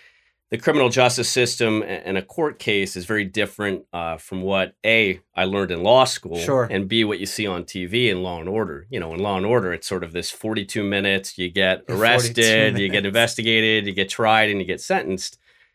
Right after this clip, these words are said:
Speaker 1: In reality, it's a glacial system, and it took, you know, two years before I even got my chance to defend myself at trial.
Speaker 2: I had one of the fastest systems. From the time I got arrested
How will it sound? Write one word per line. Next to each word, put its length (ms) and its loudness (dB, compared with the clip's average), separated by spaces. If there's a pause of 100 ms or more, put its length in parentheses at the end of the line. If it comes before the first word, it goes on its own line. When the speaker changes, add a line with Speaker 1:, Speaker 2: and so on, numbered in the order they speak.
(120)
Speaker 1:
In 60 -6
reality, 480 4
it's 140 -6
a 40 -4
glacial 540 -2
system, 380 -10
and 80 -12
it 80 -20
took, 260 -8
you 60 -4
know, 300 -8
two 120 -8
years 320 0
before 260 -8
I 60 -4
even 180 -6
got 160 -4
my 120 -4
chance 400 -8
to 100 -14
defend 260 -8
myself 360 -8
at 60 -18
trial. 420 -4 (100)
Speaker 2:
I 60 2
had 100 2
one 160 2
of 100 0
the 60 -6
fastest 540 -2
systems. 400 -10
From 180 -6
the 60 -6
time 320 -2
I 60 2
got 140 4
arrested 540 0